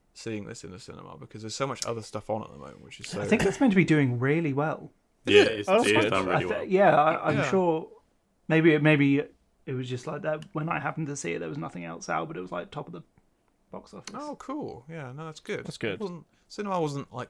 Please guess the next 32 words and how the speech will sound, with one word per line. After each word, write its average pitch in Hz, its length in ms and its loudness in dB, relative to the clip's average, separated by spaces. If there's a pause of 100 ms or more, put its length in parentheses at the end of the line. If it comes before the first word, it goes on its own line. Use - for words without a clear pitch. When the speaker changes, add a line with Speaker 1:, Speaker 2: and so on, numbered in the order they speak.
Speaker 1:
overly 117 320 -6
packed - 380 -16
when - 100 -16
I - 80 -16
went 85 160 -18
to - 80 -20
see - 120 -16
it, 147 40 -4
Speaker 2:
No, 127 480 -4
Speaker 1:
but 180 80 -10
Speaker 2:
it 156 40 -6
wasn't. 147 260 -2
It 165 40 -4
wasn't 151 280 -6
super 165 240 -10
packed - 260 -16
when 170 80 -14
I - 100 -14
Speaker 3:
It's 104 220 -8
Speaker 2:
saw - 60 -16
it. - 180 -18
But 117 140 -12
Speaker 1:
No. 113 100 -10
Speaker 3:
come 117 220 -4
in 98 80 -2
that 85 180 0
lull, 95 240 -2
hasn't 92 240 -8
it? 82 160 -12
Just, - 640 -10
it 92 140 -10
was 90 160 -12